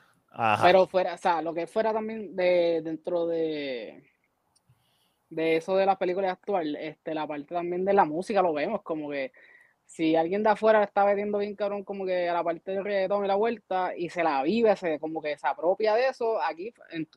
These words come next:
Speaker 2: por lo menos en Twitter, forma una descarga que olvídate, ¿no? Aprobación
Speaker 1: Sí,
Speaker 2: de
Speaker 1: sí, to-,
Speaker 2: control.
Speaker 1: todo esto, todo esto es Twitter Puerto Rico. Mi descarga fue para Twitter Puerto Rico, actually.
Speaker 2: Sí, sí,
Speaker 1: Sí.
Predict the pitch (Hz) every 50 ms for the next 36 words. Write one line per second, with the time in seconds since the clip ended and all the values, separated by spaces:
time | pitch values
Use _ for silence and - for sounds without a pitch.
0 | _ - 156 147 147 165 180 175 - 165 175 180 165 147 - - 147 143 151 180
1 | 202 220 233 220 202 - - - 156 175 208 240 254 240 220 180 151 - 143 151
2 | 190 185 151 135 123 160 226 202 147 147 139 131 131 - - 165 160 180 180 180
3 | 170 147 147 147 143 202 214 131 135 143 151 156 151 - - - 160 156 147 127
4 | 131 131 131 135 139 143 - - - 147 147 147 147 143 139 139 135 131 123 -
5 | 127 127 131 127 - 135 131 120 - 127 117 104 104 98 92 98 104 110 117 117
6 | 110 - - 123 131 135 139 135 - 139 127 139 131 123 110 113 113 117 117 113
7 | _ - 113 104 - - 101 95 98 98 92 92 95 92 - - - 90 95 _
8 | _ - 170 175 180 175 180 170 196 226